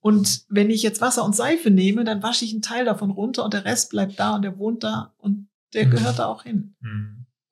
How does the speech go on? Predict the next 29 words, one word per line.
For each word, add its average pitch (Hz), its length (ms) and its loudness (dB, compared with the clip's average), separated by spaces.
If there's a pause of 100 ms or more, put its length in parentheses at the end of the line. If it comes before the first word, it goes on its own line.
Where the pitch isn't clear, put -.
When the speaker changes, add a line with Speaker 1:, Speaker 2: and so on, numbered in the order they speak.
(120)
Speaker 1:
Die 196 60 0
restlichen 196 500 0
tausend 185 460 -6
pro, 170 240 -4
ich 175 140 -8
hab's - 200 -12
jetzt - 180 -8
grad, 165 240 -6
ich - 100 -20
glaub, 117 180 -4
Speaker 2:
Mhm. 107 40 0
Speaker 1:
Millimeter, - 480 -4
Quadratmillimeter. 175 840 -10 (680)
Wenn 196 140 4
ich 214 180 2
die 285 160 -2
jetzt 285 240 -4
aber 208 220 2
noch 202 200 -2
wegdesinfiziere, 196 1200 -4 (680)
führt 240 240 0
es 214 100 -2
ja 214 80 4
dazu, 208 300 -2
dass 202 320 -6 (240)
ein 190 120 2
Leerraum 185 680 2
entsteht. 151 760 -4
Speaker 2:
Mhm. 104 200 -6